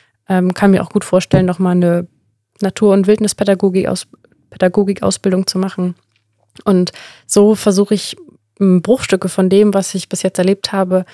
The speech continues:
weiter mitzunehmen. So, also keine,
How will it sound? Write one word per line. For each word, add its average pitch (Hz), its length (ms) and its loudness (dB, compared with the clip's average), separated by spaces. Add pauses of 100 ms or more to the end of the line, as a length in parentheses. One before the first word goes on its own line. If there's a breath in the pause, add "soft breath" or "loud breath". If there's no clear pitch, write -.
(320 soft breath)
weiter 190 420 0
mitzunehmen. 180 680 -4 (1040)
So, 180 160 -4
also 180 260 2 (120)
keine, 190 540 0